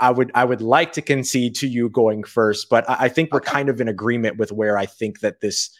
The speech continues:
Speaker 1: that this game ends up going, just different
Speaker 2: Right.
Speaker 1: scores.
Speaker 2: Yeah, yeah. I, I, I'll go ahead and kick us off. I don't mind.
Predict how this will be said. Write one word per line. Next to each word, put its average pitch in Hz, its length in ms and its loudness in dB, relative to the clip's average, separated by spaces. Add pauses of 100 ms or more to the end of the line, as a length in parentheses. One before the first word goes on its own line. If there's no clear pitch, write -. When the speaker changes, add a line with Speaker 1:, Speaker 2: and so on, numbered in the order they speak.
(120)
Speaker 1:
that 110 120 0
this 95 160 -8
game 98 380 -4 (220)
ends 101 260 -4
up 90 220 -4
going, 92 320 -2
just - 360 -10
different - 260 0
Speaker 2:
Right. 123 100 -4
Speaker 1:
scores. - 400 -12 (640)
Speaker 2:
Yeah, 151 160 -4 (220)
yeah. 131 300 -4
I, 165 180 2
I, 180 240 0
I'll 240 140 4
go 214 180 6
ahead 165 180 4
and 151 80 -12
kick 165 120 -4
us 151 120 -12
off. 147 160 -2
I 175 80 4
don't 170 120 0
mind. 147 300 -2